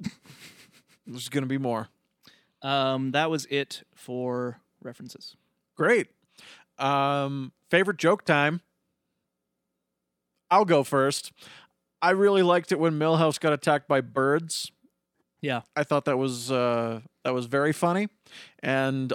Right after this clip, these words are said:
Speaker 1: honorable mention for me goes to "Who's a greenhorn? What's a greenhorn?"
Speaker 2: Nice.
Speaker 1: I, I liked that. I liked that a lot this time.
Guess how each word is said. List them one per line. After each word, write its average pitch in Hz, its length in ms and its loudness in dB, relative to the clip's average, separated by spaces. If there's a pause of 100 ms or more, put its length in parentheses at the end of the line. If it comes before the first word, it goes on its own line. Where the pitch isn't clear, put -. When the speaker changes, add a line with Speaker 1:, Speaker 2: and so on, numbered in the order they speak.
(140)
Speaker 1:
honorable 165 500 4
mention 151 380 -2
for 139 160 -6
me 139 220 -2
goes 135 400 0
to 131 280 0
"Who's 180 300 0
a 180 80 4
greenhorn? 151 640 2
What's 131 260 0
a 135 60 -8
greenhorn?" 110 640 -8 (260)
Speaker 2:
Nice. - 300 -16 (120)
Speaker 1:
I, 113 480 -6
I 120 120 -6
liked 131 360 -4
that. 120 300 0 (600)
I - 40 -6
liked 120 300 -4
that 104 180 -6
a - 40 -14
lot 101 340 -12
this - 160 -12
time. 104 300 -18